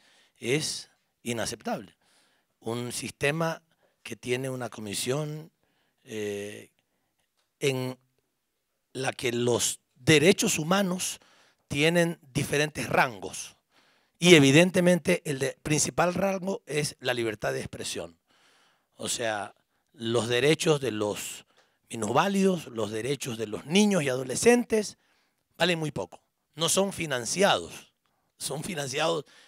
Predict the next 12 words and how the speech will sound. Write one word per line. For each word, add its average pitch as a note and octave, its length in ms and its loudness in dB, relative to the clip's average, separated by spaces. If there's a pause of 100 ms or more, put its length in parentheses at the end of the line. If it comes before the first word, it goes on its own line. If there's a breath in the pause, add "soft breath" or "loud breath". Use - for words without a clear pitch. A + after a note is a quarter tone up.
(120 soft breath)
con C#3+ 140 -4
veinte B2+ 240 -4
mil A2+ 160 -10
dólares, G#2+ 360 -6
con G#2+ 160 -14
treinta A2+ 240 -14
mil A#2+ 180 -14
dólares. C3+ 320 -8 (240 soft breath)
El, C3+ 260 -14
el, C3+ 360 -8
la B2+ 80 -2
Relatoría C3+ 560 2